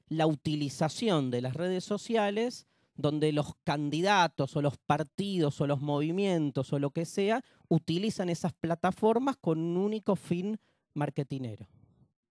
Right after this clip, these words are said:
¿Qué dice la tercera posición? Se están transformando las formas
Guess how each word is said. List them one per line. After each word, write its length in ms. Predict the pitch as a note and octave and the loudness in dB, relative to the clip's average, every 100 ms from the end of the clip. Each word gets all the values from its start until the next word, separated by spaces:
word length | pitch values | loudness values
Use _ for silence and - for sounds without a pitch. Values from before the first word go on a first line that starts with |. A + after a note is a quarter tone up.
| _ _ _ _ _ | _ _ _ _ _
¿Qué 120 | F3+ | -2
dice 260 | F3+ G3+ F#3 | -2 -4 -4
la 100 | D#3+ | -4
tercera 380 | D3+ C#3+ F3 E3+ | -4 -6 -6 -6
posición? 680 | D3 - C3 - E3+ A3 - - - _ _ _ _ _ _ | -6 -10 -10 -4 -4 -4 -10 -20 -20 _ _ _ _ _ _
Se 240 | - - F3+ | -10 -4 -4
están 520 | - _ D#3+ E3+ F#3+ | -4 _ 0 0 -2
transformando 1000 | G#3+ G3+ - B2+ B2 B2 C3 D3 D#3 F3+ | -4 -4 -2 -2 -2 -4 -6 -4 -2 -2
las 200 | B2 G2+ | -4 -10
formas 960 | - B2+ B2 B2+ C3+ D3 F3 - - | -4 -2 -2 -4 -6 -8 -8 -12 -20